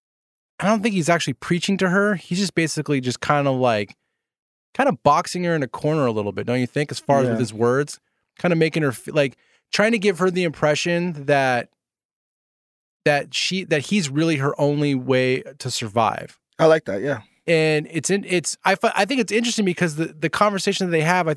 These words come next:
Speaker 1: that follows this is him looking at her supposedly, you know, I don't wanna ruin the next clip, you know, but that, that we're equals, right?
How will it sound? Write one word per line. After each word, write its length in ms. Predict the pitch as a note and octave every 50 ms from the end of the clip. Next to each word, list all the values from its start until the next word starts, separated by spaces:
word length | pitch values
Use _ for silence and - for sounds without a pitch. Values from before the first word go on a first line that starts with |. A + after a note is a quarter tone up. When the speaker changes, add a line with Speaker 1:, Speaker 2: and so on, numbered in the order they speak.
| -
Speaker 1:
that 160 | D3 D#3 C#3
follows 540 | - - - A#3+ B3+ D4 D#4 C#4 G3+ D#3 C3
this 400 | C3+ C3+ B2 B2 B2+ - - - _ _ _ _ _ _ _ _ _ _ _ _ -
is 200 | E3+ F3 D#3+ -
him 400 | G#3+ G#3 G#3 G3+ G3 F3+ - _ _ _ _
looking 420 | F3+ F3 F3+ G#3+ G#3+ - A3 G3+
at 100 | F#3 E3
her 380 | D3+ D#3 F#3 F#3 F3+ F3 E3+ D#3+
supposedly, 920 | D3 - D#3 - - - F#3 G3 G3 F3+ F#3+ F#3 E3+ E3 E3 D#3+ D3+ D3 C#3+ - - _ _ _ _ _ _ -
you 80 | D#3
know, 180 | C#3+ C3 B2 - _ _ -
I 60 | D3+
don't 100 | D3 D3+
wanna 180 | D3+ C#3 B2+ A#2+ -
ruin 320 | B2 C3 C3 D3 D3+ D3 C3+
the 80 | B2+
next 260 | A#2+ A#2+ A#2 - -
clip, 340 | - - - D#3+ D#3 C3+ - -
you 120 | - A#2+ A#2
know, 180 | A2+ A2 A2+
but 220 | A2+ B2 A#2+ A2+ - _ _ _ _ _ _ _ _ _ -
that, 180 | - D3+ D3+ C#3+ - _ -
that 200 | D#3 D3 D3+ C3
we're 180 | B2+ D3+ D#3
equals, 480 | - E3+ F3+ - - A2+ - A#2+ - -
right? 280 | B2 B2 C3+ D#3+ G3+